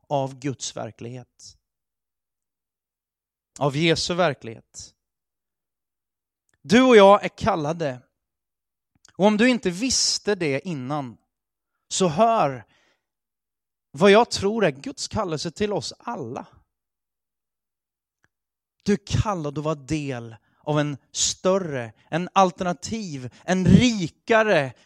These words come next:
verklighet. Inte verklighetsflykt,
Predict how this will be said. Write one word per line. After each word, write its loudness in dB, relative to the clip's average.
verklighet. -2
Inte 4
verklighetsflykt, 0